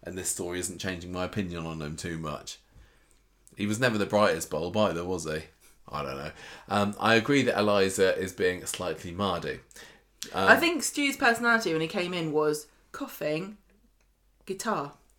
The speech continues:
Speaker 1: Oh yeah, I remember his guitar. I haven't seen that out for ages.
Speaker 2: Oh,
Speaker 1: Three
Speaker 2: also cold.
Speaker 1: Three things. Max is an idiot, Lauren is annoying, and I agree with Gemma. She is lazy.
Speaker 2: Yeah.
Speaker 1: And Sabrina can stay. However, although I think Sabrina might get attacked by Lauren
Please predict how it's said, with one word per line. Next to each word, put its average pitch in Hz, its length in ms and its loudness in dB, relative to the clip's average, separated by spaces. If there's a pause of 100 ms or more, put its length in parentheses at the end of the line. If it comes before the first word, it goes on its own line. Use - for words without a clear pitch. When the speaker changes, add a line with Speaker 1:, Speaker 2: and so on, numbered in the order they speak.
(420)
Speaker 1:
Oh 156 60 -2
yeah, 175 300 2
I - 40 2
remember 247 240 0
his 214 120 0
guitar. 80 300 -4
I 92 40 -4
haven't 143 200 -6
seen 85 140 -8
that 73 100 -10
out 78 180 -6
for 101 100 -6
ages. - 300 -10 (160)
Speaker 2:
Oh, 185 260 0
Speaker 1:
Three 196 180 8
Speaker 2:
also 185 140 4
cold. 147 540 0
Speaker 1:
Three 180 240 4
things. 92 420 2
Max 135 300 4
is 117 120 4
an 113 100 4
idiot, 117 440 4 (100)
Lauren 147 320 8
is 95 140 0
annoying, 101 420 4 (120)
and 90 100 -6
I 107 100 2
agree 92 220 2
with 90 180 -4
Gemma. 80 300 -2
She 98 220 -2
is 85 160 -2
lazy. 80 480 -2
Speaker 2:
Yeah. 233 260 2
Speaker 1:
And 87 180 -8
Sabrina 107 440 0
can 98 180 -2
stay. 85 400 0 (320)
However, 101 480 4
although 92 300 2
I 90 40 2
think 113 280 -4
Sabrina 85 380 -6
might 113 280 -4
get 117 120 -4
attacked 95 380 -6
by 87 140 0
Lauren 80 360 -4